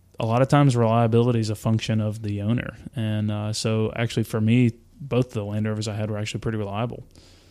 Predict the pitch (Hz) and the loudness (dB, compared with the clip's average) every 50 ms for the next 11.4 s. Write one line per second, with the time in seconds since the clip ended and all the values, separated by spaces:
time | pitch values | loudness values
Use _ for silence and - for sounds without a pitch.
0 | _ - _ _ - 120 110 101 101 101 - - 113 - _ _ _ _ - - | _ -20 _ _ -8 -4 -4 -4 -4 -4 -6 -6 -8 -10 _ _ _ _ -8 -6
1 | - - 120 123 120 120 135 175 165 120 131 147 143 - 123 117 120 123 113 - | -4 0 2 4 6 8 8 8 6 6 6 4 4 6 6 6 6 6 4 2
2 | - _ - _ _ - - - - 117 113 113 107 - 127 117 113 113 110 104 | -4 _ -20 _ _ -14 -8 -4 -2 0 2 2 2 2 2 2 2 2 0 0
3 | 101 107 107 110 110 104 104 104 104 104 98 107 101 - 113 101 - - 113 110 | 0 0 2 2 2 2 0 0 -2 -2 -2 -4 -6 -6 -6 -8 -6 -2 -2 -2
4 | 107 104 101 101 101 101 - - 107 101 - 104 101 101 104 - _ _ _ _ | -2 -2 -4 -4 -4 -6 -4 -4 -4 -4 -4 -4 -4 -4 -6 -8 _ _ _ _
5 | _ - - 113 117 117 110 127 123 120 113 107 107 104 - 110 107 107 104 104 | _ -2 2 4 4 6 6 6 6 6 6 6 2 0 0 -2 -2 -2 -2 -2
6 | 104 - 107 104 104 101 110 107 104 - - - 110 107 - - 113 104 - - | -4 -4 -4 -4 -6 -4 -6 -6 -6 -6 -6 -4 -4 -4 -4 -6 -8 -8 -8 -10
7 | - - - 107 107 101 104 101 101 101 107 107 104 - - 110 101 104 104 107 | -10 -8 -4 -4 -2 -2 0 0 0 0 0 0 -2 0 0 0 0 0 0 -2
8 | 104 101 - - - 160 151 120 - - 117 110 110 - - 110 110 107 101 - | -2 -2 -2 2 4 4 6 4 4 2 2 2 0 -2 -2 -2 -2 -2 -4 -6
9 | - - - - - - - - - - _ - 117 110 110 101 101 101 104 107 | -12 -20 -20 -20 -20 -20 -20 -20 -20 -20 _ -4 -2 0 0 0 -2 -4 -6 -8
10 | - - _ _ _ _ _ _ _ _ - - 120 110 107 98 98 113 110 110 | -10 -14 _ _ _ _ _ _ _ _ -4 -2 0 0 0 0 0 2 2 2
11 | 110 110 - - - 117 107 101 | 2 2 0 0 0 0 0 -2